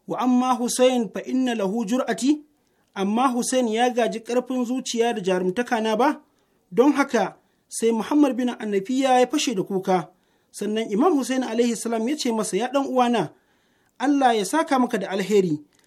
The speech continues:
Haƙiƙa ka mini nasiha, kuma ka nuna min abin da ya dace. Don haka na yi azamar yin hijira zuwa Makka,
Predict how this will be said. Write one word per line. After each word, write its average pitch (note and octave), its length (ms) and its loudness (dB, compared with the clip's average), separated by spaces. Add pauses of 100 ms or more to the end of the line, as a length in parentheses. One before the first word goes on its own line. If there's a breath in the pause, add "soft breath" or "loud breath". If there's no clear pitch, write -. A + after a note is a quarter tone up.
(160)
Haƙiƙa C4+ 600 2
ka C#4+ 180 2
mini D4 220 6
nasiha, F#3+ 540 0 (400)
kuma A#3 240 -4
ka C#4 180 -2
nuna D4+ 300 6
min B3 180 2
abin A3 240 -2
da G3+ 80 -2
ya G3 60 4
dace. F#3+ 460 0 (400)
Don B3+ 220 2
haka A#3 340 -2
na A3 140 -2
yi C4+ 180 0
azamar C4+ 340 0
yin C#4+ 180 4
hijira A3 440 2
zuwa B3 260 2
Makka, G3 460 -2